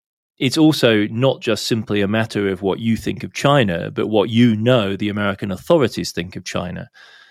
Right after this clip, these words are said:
And if the American authority is engaged in quite aggressive sanctioning actions against China, then, like it or not, you have a hard time, um, thinking about making investments, uh, or engaging in contact with China. I mean,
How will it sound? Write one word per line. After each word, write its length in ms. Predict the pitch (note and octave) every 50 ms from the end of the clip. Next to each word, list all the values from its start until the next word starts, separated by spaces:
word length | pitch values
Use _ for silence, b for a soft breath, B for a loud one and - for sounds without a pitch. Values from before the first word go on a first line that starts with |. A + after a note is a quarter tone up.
| B B B
And 160 | - G2+ G2+ G#2
if 220 | G#2 G2 - -
the 100 | - G#2+
American 400 | G2+ G#2+ A#2 A#2+ A#2+ - - G2+
authority 440 | F#2+ F#2 - A#2 A2 A2 G#2+ - F#2+
is 100 | F#2 F2+
engaged 520 | F#2 F#2 F#2 F#2 F#2+ F#2+ F#2 F#2 F2+ - F#2
in 100 | F#2 F#2+
quite 260 | - - F#2 F2 F2
aggressive 800 | - - - F#2+ G#2 A#2+ B2+ - - F2+ F2 F2 - - - _
sanctioning 680 | - - - G#2+ A2+ - - - - F2 F2+ E2+ -
actions 500 | E2 E3 - - - - G2 F#2 F#2 F2 -
against 320 | F2+ F2 E2+ D#2 - -
China, 400 | - - F#2+ F2 F2 E2 E2 E2 E2
then, 460 | F2+ F2 F2+ F2+ F#2 F#2 F2+ F2+ - -
like 300 | - G#2+ G#2+ A2 A2 -
it 100 | - F#2+
or 140 | F2+ F2 F2
not, 420 | F#2+ A2+ C#3+ D3 G2+ - - _ -
you 220 | - F#2 F#2+ F#2+ F#2+
have 500 | G2 F#2+ F2+ F2 F2 F2 E2+ F2 - - b b b b b b b b b b b b -
a 80 | G#2+
hard 320 | F#2 F#2+ G2 F#2+ G2 - -
time, 560 | - F#2 F2+ F2+ F2 E2+ D#2+ E2+ E2+ F2+ G#2 C3+ - -
um, 260 | - G#2 F#2 F2+ F2 F2+
thinking 420 | - - G2 F#2+ - - F2+ F2+
about 360 | E2+ - - F2+ E2+ E2+ - -
making 360 | F2 F2 F2 - - G#2 F#2
investments, 920 | F#2 F2+ F2+ F2 F2+ - - - F2 F2 E2+ F2 - - - - - - - b b b b b b b b b -
uh, 260 | - F#2+ F2+ F2+ F2
or 120 | D#2 F#2 F2+
engaging 500 | F#2 F#2 F2+ F2 F2+ F2 - F#2 F#2 F2+
in 160 | F2+ F2+ F2+
contact 480 | - - B2+ A#2 - F#2+ E2 D#2 _ -
with 120 | - F2
China. 400 | - - F#2 F#2 F2 E2 E2 - -
I 60 | F2+
mean, 280 | G2 F#2+ G2 F#2 F2